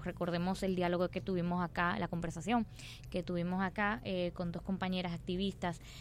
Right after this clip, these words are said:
eh, lesbianas, eh, activistas por los derechos L G B T, que nos contaban los múltiples obstáculos que todavía, eh, enfrentan para que se le vean garantizados sus derechos y para que les sea,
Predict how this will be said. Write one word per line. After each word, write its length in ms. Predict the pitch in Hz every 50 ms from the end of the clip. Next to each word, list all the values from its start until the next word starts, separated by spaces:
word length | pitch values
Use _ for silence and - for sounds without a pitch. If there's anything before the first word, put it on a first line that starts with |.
| - - -
eh, 500 | - 190 185 185 180 175 175 175 170 - -
lesbianas, 840 | 196 180 175 170 196 208 208 202 190 185 185 190 - - - - - -
eh, 240 | 196 180 175 170 -
activistas 420 | 180 - - 180 175 - - 196
por 140 | - - 190
los 120 | 185 180
derechos 380 | 190 185 175 185 175 - 196 190
L 140 | 190 196 190
G 120 | 196 196
B 120 | 202 208
T, 180 | 208 - 202 196 - - - - - - - -
que 320 | - 214 208 196 202 208 -
nos 140 | 214 208 -
contaban 420 | - 208 202 190 190 190 202 208 208
los 100 | 208 202
múltiples 760 | 202 196 190 196 202 196 202 202 202 202 196 196 196 190 -
obstáculos 520 | - 165 - - 202 185 - 208 202 196
que 120 | - - 196
todavía, 560 | - 190 185 175 175 185 214 214 185 175 170 - - - - - - - -
eh, 180 | - 185 185 -
enfrentan 720 | - 196 190 180 - - 202 202 190 180 175 175 170 170 180 - -
para 680 | - 180 175 175 175 175 180 175 170 170 170 170 175 - - -
que 220 | - 196 185 185 185
se 100 | - 196
le 60 | 185
vean 160 | 185 190 208
garantizados 440 | 262 262 269 262 226 277 277 277 -
sus 100 | 269 233
derechos 340 | 254 233 262 320 - 339 330
y 60 | 330
para 180 | - 262 240
que 80 | - 208
les 120 | 202 190
sea, 240 | - 202 190 196 208